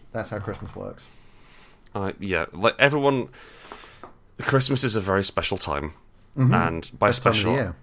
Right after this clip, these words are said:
Speaker 2: By spe-, well, you love it, um,
Speaker 1: I do.
Speaker 2: but
Speaker 1: I
Speaker 2: by,
Speaker 1: adore
Speaker 2: by
Speaker 1: Christmas.
Speaker 2: special, it's unique to every family.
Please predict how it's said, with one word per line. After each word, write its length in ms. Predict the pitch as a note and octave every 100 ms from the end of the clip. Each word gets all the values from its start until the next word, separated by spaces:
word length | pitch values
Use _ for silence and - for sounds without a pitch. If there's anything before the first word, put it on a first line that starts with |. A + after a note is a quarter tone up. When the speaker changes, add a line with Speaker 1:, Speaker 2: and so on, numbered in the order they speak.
| - -
Speaker 2:
By 200 | G#2+ G#2+
spe-, 240 | - -
well, 180 | A#2+ G#2
you 120 | A2
love 160 | A2 F2
it, 120 | D#2+ - _
um, 240 | F#2 F2 F2+
Speaker 1:
I 60 |
do. 100 | D2+
Speaker 2:
but 200 | D2+ F#2
Speaker 1:
I 40 | -
Speaker 2:
by, 160 | G#2+ G2+
Speaker 1:
adore 100 | F2+
Speaker 2:
by 40 |
Speaker 1:
Christmas. 340 | - G#2 - G2
Speaker 2:
special, 520 | G#2+ - D#2 D2 - -
it's 580 | F2+ - - - - - - _ _ _ _ _
unique 680 | G2+ G2 A2 G2+ G2+ G2 -
to 160 | F#2 E2+
every 200 | E2+ D#2+
family. 500 | F#2+ E2+ C#2+ B1